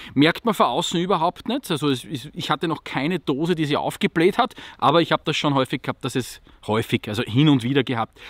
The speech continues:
dass es angeschimmelt war. Weil, ähm, das ist schon, das siehst du jetzt wahrsch-, natürlich nicht, aber es ist leicht feucht. Also jetzt nicht so,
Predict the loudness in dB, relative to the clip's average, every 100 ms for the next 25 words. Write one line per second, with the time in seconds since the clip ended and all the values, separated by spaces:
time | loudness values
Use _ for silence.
0 | -6 -2 -2 -2 -4 -2 0 2 0 0
1 | -6 -10 -16 -6 -2 0 0 -2 -12 -4
2 | -4 -4 _ _ -4 -2 0 0 0 -4
3 | -20 _ _ _ _ _ -20 -20 -20 -20
4 | _ -6 -6 -6 -14 _ _ -14 0 0
5 | 6 4 6 0 -4 0 4 6 6 4
6 | 2 -2 0 0 -2 0 0 0 -4 -2
7 | 2 2 4 4 4 4 2 0 2 4
8 | 4